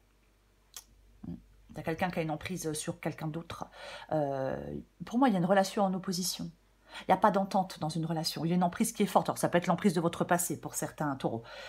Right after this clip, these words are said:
Euh, l'un peut dominer l'autre. Enfin, j'ai envie de vous dire que, alors, ok. D'accord, je, je, je viens de, je viens d'avoir une illumination. <laughs> J'ai envie de vous dire qu'avec la reine d'épée,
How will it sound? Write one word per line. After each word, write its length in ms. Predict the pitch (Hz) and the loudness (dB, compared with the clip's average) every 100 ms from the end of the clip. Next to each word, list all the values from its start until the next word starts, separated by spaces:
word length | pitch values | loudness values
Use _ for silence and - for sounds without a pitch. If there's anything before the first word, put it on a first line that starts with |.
| - - | -12 -8
Euh, 180 | - 78 | -6 -2
l'un 240 | 139 185 202 | 4 6 6
peut 120 | 190 | 2
dominer 340 | 185 190 190 | 2 2 2
l'autre. 440 | 196 190 - - - _ _ _ _ _ _ _ _ _ _ _ _ _ - - - | 0 -2 -6 -10 -14 _ _ _ _ _ _ _ _ _ _ _ _ _ -18 -8 2
Enfin, 180 | 220 - | 2 4
j'ai 100 | 208 | 4
envie 180 | 214 220 | 4 4
de 60 | |
vous 80 | 196 | 0
dire 260 | 214 277 - | 0 0 -2
que, 60 | - _ _ _ - - _ _ _ _ _ _ _ _ _ - | -12 _ _ _ -10 -10 _ _ _ _ _ _ _ _ _ 4
alors, 180 | 170 151 | 6 6
ok. 300 | 175 175 139 - _ _ _ _ _ _ - | 2 -2 -6 -10 _ _ _ _ _ _ -2
D'accord, 340 | 175 170 - | 0 2 0
je, 200 | - 156 | -2 -4
je, 260 | 120 151 120 | -4 -2 -2
je 80 | 147 | -2
viens 100 | 160 | -2
de, 460 | 151 139 131 98 - | 0 -2 -2 -6 -6
je 80 | - | 0
viens 100 | 165 | 2
d'avoir 240 | 170 180 | 6 6
une 80 | 180 | 6
illumination. 600 | 180 180 180 175 - 147 - - - - | 4 4 2 0 -4 -6 -8 -12 -4 2
<laughs> 400 | - - - - | 2 0 -18 -6
J'ai 100 | 165 | -2
envie 120 | 185 | -2
de 60 | 165 | -2
vous 80 | 190 | 0
dire 160 | 220 | 2
qu'avec 260 | 220 170 165 | 2 2 2
la 80 | 151 | 2
reine 200 | 180 190 | 2 2
d'épée, 420 | 196 190 151 | 0 0 -2